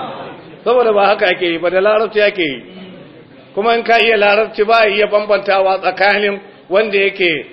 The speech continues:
wa, Bafilatani ne da wanda yake daga kabilan Fa'awa ne da wanda yake shi Kanuri ne.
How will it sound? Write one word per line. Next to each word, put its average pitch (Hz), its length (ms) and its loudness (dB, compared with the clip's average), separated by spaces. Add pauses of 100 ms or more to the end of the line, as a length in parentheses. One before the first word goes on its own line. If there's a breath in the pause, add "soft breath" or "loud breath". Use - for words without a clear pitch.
(140)
wa, 156 520 0
Bafilatani 202 720 0
ne 185 140 2 (380)
da 160 120 0
wanda 202 260 0
yake 190 340 0
daga 156 220 -2
kabilan 180 460 -2
Fa'awa 214 500 4
ne 208 200 0 (320)
da 165 80 2
wanda 220 260 0
yake 196 360 0
shi 214 180 -6
Kanuri 220 460 0
ne. 233 140 4